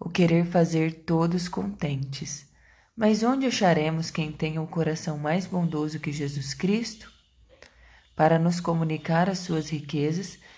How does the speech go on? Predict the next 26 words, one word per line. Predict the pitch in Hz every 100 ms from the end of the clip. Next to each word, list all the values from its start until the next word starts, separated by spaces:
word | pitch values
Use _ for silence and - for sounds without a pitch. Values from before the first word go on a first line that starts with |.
| - _
chegou | - 170 165 180
a | 196
fazer-se | 185 170 170 170 175 170 175 -
homem | 165 160 160 165 190 254 - _ _ _ _ _
e | 175
pobre | 175 180 185 190 170 151
como | - 151 147
nós. | 147 139 139 135 135 - - _ _ - _ - -
Mas | 156 151 151 160 175 - - _ _ _ _ _
ele | - 170 175
quis | 180 240 247
ficar | 233 220 - 208
conosco | - 214 190 220 254 -
no | 185
Santíssimo | 175 165 160 - 156 - 156
Sacramento, | - 147 160 156 147 135 135 - - _ - - - - -
no | 175
qual | 170 175 175
está | 180 180
sempre | 180 175 190 240 277
com | - 226
as | 214
mãos | 190 180 180
cheias | - 175 170
de | 160
graças | 147 147 143 147 - 110 -